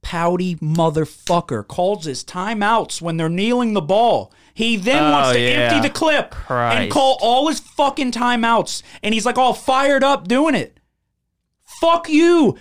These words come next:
Speaker 1: Fuck you, you stupid piece of shit. Nathaniel Hackett, go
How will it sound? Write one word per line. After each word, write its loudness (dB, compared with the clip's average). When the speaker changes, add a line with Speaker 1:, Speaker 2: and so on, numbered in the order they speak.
Speaker 1:
Fuck -2
you, 4
you 2
stupid 0
piece 0
of -4
shit. 0
Nathaniel 2
Hackett, -2
go 2